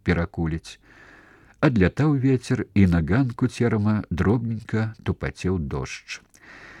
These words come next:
Дабраняга любіла дажджы, а ў гэтае лета яны ішлі вельмі часта. Пад густы шум дажджу адчыняла да Бранега акно церама, глядзела, як танцуюць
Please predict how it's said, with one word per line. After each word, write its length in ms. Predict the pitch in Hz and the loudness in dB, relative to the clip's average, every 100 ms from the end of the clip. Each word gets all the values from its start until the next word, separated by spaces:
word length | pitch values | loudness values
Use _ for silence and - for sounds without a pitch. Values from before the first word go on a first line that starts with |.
| - | -6
Дабраняга 560 | - 104 156 156 160 156 | 2 6 6 4 4 6
любіла 480 | 139 131 143 127 - | 6 6 6 6 4
дажджы, 560 | 95 90 76 - 80 69 | 4 4 4 0 0 2
а 160 | 85 95 | 4 6
ў 160 | 131 | 4
гэтае 160 | 127 107 | 0 0
лета 320 | 117 - 90 | 0 0 0
яны 240 | 87 95 | 4 2
ішлі 320 | 87 - 92 69 | 2 0 0 2
вельмі 400 | 82 - 76 62 | 2 0 -2 -6
часта. 560 | - 57 - - - - - - - - - - _ _ - | -6 -6 -6 -14 -16 -18 -20 -20 -20 -20 -20 -20 _ _ 4
Пад 140 | 107 107 | 4 8
густы 320 | 139 - 147 | 6 6 2
шум 320 | - 139 127 | 4 2 6
дажджу 460 | 113 110 92 120 - | 6 6 4 4 4
адчыняла 640 | 110 - 107 107 110 104 | 2 2 4 6 6 4
да 100 | 87 | 4
Бранега 540 | 80 92 90 95 85 98 | 4 4 4 4 4 0
акно 440 | 90 82 87 82 | 0 -2 2 0
церама, 500 | - 135 151 135 123 | 2 0 0 2 2
глядзела, 560 | 85 87 80 110 139 120 | 4 2 2 0 2 2
як 240 | 95 95 | 2 0
танцуюць 720 | - 82 78 - 98 92 - | 0 -4 -4 0 2 2 -2